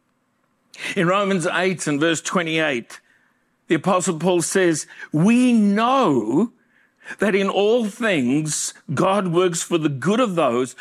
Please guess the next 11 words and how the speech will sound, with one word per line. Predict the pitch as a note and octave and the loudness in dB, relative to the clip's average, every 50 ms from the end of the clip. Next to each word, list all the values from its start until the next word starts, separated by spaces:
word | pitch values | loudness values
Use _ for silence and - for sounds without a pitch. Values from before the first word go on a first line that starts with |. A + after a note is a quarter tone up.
| - - | -14 -4
who | - E3 D#3 | 0 2 2
love | C#3+ C3+ C#3+ D#3+ F3+ B3 B3 C4 F#3+ | 4 4 2 2 2 0 0 -2 -2
him | D3 C3 A#2+ A2+ A2+ B2 D3+ - _ - - - - - - - | -2 -2 -2 -2 -2 -4 -4 -6 _ -20 -20 -20 -20 -16 -10 -4
and | - E3 E3 | -2 0 0
have | D3+ C3+ | 0 0
been | E3 E3 D#3+ D3 | 0 0 -2 -2
called | - - - - F#3+ F#3 F3+ F3+ F3+ F3 F3 E3+ - - - - _ - | -6 -6 -4 -2 0 2 2 2 2 0 0 -4 -6 -16 -20 -20 _ -10
according | - - - - - - G3 F#3+ F3+ D#3+ D#3 D#3 D#3 D3+ D3+ | -10 -10 -10 -8 -6 -2 0 2 2 2 0 -2 -4 -6 -6
to | - E3+ E3+ | -6 -6 -6
his | - - F#3 F#3 D3+ - | -4 -4 -4 -4 -6 -8
purpose." | - - F3 C#3+ C3+ - - C3 A#2+ - - - - - - | -8 -6 -4 -4 -4 -6 -10 -14 -14 -14 -14 -14 -14 -16 -18